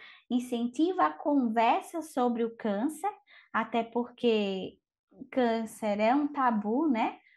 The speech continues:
Algumas pessoas não gostam de falar sobre câncer, sobre a doença, sobre o tratamento. E muitas pessoas têm o câncer como uma sentença de morte,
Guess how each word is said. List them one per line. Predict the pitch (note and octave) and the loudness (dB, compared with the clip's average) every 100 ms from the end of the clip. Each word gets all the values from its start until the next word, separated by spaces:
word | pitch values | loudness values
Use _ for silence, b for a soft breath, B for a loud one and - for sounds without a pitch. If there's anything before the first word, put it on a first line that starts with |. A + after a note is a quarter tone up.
| - | -8
Algumas | A3 A#3+ A#3+ B3 | -4 0 2 0
pessoas | B3 A#3 - A3+ A3+ | -4 -8 -4 -4 -2
não | G#3 B3 F4 | -2 0 4
gostam | A#3+ C#4 C#4+ B3+ | 6 4 0 -4
de | A#3 | -4
falar | A#3 G#3+ G3 F#3 F#3 - - _ _ _ _ | -4 0 0 2 0 -4 -10 _ _ _ _
sobre | - - A3 A#3 G#3+ G#3 | -16 -2 2 4 2 -2
câncer, | G#3 - F#3 F#3+ G#3 - G#3 | -6 -6 -4 -4 -6 -8 -12
sobre | - G#3+ G#3+ A3 A3 | -8 -4 -2 0 -2
a | |
doença, | G3+ F#3+ F#3+ G#3+ G#3+ | -2 -4 -4 -6 -6
sobre | G#3+ - A3 A#3+ | -8 -4 -2 -2
o | A#3+ | -2
tratamento. | G#3 G3+ G#3+ G3 F3+ F3 F#3+ D#4 - b b b b - | -4 -4 -4 -6 -6 -10 -8 -10 -12 b b b b 0
E | B3+ | 4
muitas | C4 E4 G4+ - | 4 4 -2 -6
pessoas | E4 E4 - C4 C#4 D#4+ | -4 -4 -2 0 0 -2
têm | - B3 A3+ | -4 -2 -2
o | B3+ B3+ | -4 -2
câncer | C4 C#4 D#4 F4 | 0 0 -2 -6
como | - D4+ E4 | -2 0 0
uma | E4 E4 | -2 -2
sentença | F#4 F4+ C4 C4+ | -6 -4 -4 -2
de | C4+ | -4
morte, | A4 G#4 G#3 - - | 2 2 2 -4 -18